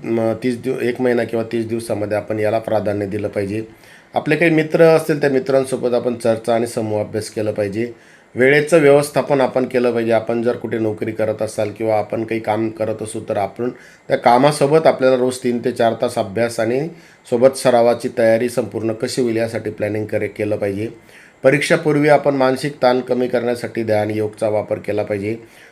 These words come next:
सकारात्मक विचार आपण करा, की आत्मविश्वास वाढवण्यासाठी आपण मागच्या वेळेस जरी आपण अनुत्तीर्ण झालो असलो किंवा आपण परीक्षेला सामोरं जाताना पॉझिटिव्ह थिंकिंगने जर गेलो, तर निश्चितच आपला, अ, यश मिळू शकतं. उत्तरपत्रिका भरताना काळजी,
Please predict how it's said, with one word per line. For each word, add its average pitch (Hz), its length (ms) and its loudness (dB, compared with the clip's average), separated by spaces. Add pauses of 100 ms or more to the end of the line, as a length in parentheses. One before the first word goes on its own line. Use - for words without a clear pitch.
(160)
सकारात्मक 143 580 4
विचार 143 260 4
आपण 131 240 4
करा, 123 260 4
की 120 140 0
आत्मविश्वास 123 580 0
वाढवण्यासाठी 113 540 -2
आपण 110 240 -2
मागच्या 113 400 0
वेळेस 120 180 2
जरी 123 200 0
आपण 107 260 0
अनुत्तीर्ण 110 500 -2
झालो 104 280 0
असलो 107 220 -6
किंवा 117 240 0
आपण 127 240 0 (420)
परीक्षेला 143 420 2
सामोरं 123 460 2
जाताना 120 440 0
पॉझिटिव्ह 131 720 -2 (120)
थिंकिंगने 117 420 -2
जर 117 140 0
गेलो, 110 320 -2
तर 110 80 -2
निश्चितच 113 500 -6
आपला, 117 360 0 (500)
अ, 104 200 -2
यश 127 320 2
मिळू 123 140 0
शकतं. 117 560 -6
उत्तरपत्रिका 165 760 2
भरताना 135 440 4
काळजी, 110 440 0